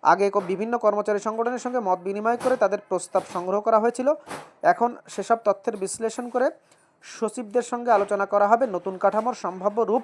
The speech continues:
ও কার্যকর হওয়ার সময়সীমা, পাশাপাশি নতুন পে স্কেলের সুযোগ সুবিধা নিয়ে সচিবদের মতামত নেওয়া হবে।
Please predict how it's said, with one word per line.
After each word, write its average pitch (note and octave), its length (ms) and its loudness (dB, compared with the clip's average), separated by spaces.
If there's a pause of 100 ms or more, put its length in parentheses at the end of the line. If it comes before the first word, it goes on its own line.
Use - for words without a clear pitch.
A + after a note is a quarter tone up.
(100)
ও F3+ 60 0
কার্যকর F3+ 760 2 (140)
হওয়ার A#3 200 8 (100)
সময়সীমা, B3 520 0 (580)
পাশাপাশি B3 380 2
নতুন G#3+ 260 -6
পে A3 180 2
স্কেলের A#3 240 -2
সুযোগ C4+ 300 -2
সুবিধা A3+ 340 4
নিয়ে F#3 220 -4
সচিবদের F#3+ 440 -8
মতামত G#3 360 2
নেওয়া D3+ 160 0
হবে। A2+ 140 -6